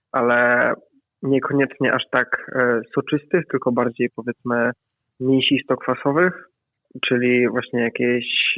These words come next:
bardziej takie poziomkowe, e, owoce, właśnie takie owo-, e, owoce, e, jagody, owoce leśne, bardziej coś w tym klimacie.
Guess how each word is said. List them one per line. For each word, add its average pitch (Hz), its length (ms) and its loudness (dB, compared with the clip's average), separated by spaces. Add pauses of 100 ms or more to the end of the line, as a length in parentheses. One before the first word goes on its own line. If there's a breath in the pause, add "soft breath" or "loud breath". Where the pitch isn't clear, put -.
bardziej 123 300 -2
takie 120 440 0 (560 loud breath)
poziomkowe, 127 1120 2 (480 soft breath)
e, 120 520 2
owoce, 123 460 -2
właśnie 120 220 -2
takie 117 220 -2
owo-, 127 360 0
e, 120 60 -2
owoce, 113 300 -8 (380 soft breath)
e, 120 400 0
jagody, 123 640 2 (680 loud breath)
owoce 139 400 2
leśne, 120 760 0 (500 soft breath)
bardziej 123 280 0
coś - 180 -4
w - 40 -20
tym 135 140 0
klimacie. 156 580 0